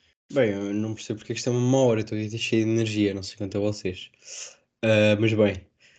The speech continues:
ah, o meu quinto lugar vai para o Barcelona. Ahm, acho que o Barcelona tem capacidade esta época de vir a ser campeão espanhol,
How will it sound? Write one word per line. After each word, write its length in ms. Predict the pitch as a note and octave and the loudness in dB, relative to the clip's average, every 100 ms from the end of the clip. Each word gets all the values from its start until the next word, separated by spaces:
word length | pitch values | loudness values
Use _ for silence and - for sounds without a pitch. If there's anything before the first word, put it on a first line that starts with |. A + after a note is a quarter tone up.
| _ _ - | _ _ 2
ah, 260 | C#3 C#3 C3+ | 6 8 10
o 40 | |
meu 160 | C#3+ D3+ | 10 8
quinto 320 | D#3 D#3 C#3+ | 6 4 4
lugar 360 | C3 A#2+ G#2+ G#2 - - | 4 4 2 -2 -6 -4
vai 260 | B2 C#3 C3 | 2 4 4
para 240 | - C3+ C3+ | 4 6 8
o 80 | |
Barcelona. 540 | B2+ B2+ - A#2 G#2+ G#2+ - _ _ _ _ _ | 6 4 0 -2 -4 -6 -14 _ _ _ _ _
Ahm, 840 | B2+ A#2+ A#2+ A#2 A#2 A#2+ A#2 A#2+ B2+ B2+ _ _ _ _ _ _ _ - - - - - - _ _ _ _ - | -2 2 2 0 -2 -2 -4 -6 -10 -18 _ _ _ _ _ _ _ -20 -20 -20 -20 -20 -20 _ _ _ _ -2
acho 200 | D3 - | -2 2
que 60 | |
o 40 | D3+ | 4
Barcelona 440 | D#3 - D3+ C#3 | 4 4 2 2
tem 500 | C3 D3+ D#3 D3+ D3 - | 0 2 4 4 2 0
capacidade 680 | C#3+ C3 C3 C3 B2 A#2 | 0 0 0 2 2 2
esta 180 | A2+ - | 0 0
época 400 | B2 A#2 G#2+ - | 0 0 -2 -6
de 520 | A2 A2+ A#2 B2 A#2 A2 | -4 -2 0 2 2 0
vir 340 | G#2+ A2 B2 | 0 2 2
a 60 | A#2+ | 2
ser 200 | - A2+ | 0 0
campeão 720 | A#2+ A2 A#2+ A2+ G#2 G2+ - | -2 0 -2 0 -2 -4 -8
espanhol, 720 | - - G#2+ G#2 G2+ A2 - | -18 -6 -4 -2 -2 -2 -6